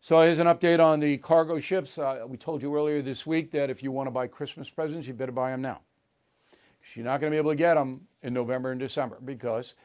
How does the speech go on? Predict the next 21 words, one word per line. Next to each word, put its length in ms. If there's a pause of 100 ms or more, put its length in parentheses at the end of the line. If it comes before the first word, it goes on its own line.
(240)
the 80
products 480
will 300
be 340
not 420 (180)
on 500 (120)
the 100
shelves. 580 (200)
And 180
not, 320 (320)
if 180
you 80
buy 400
on 320
the 140
internet, 420
they're 100
not 160
gonna 120
have 220
'em. 80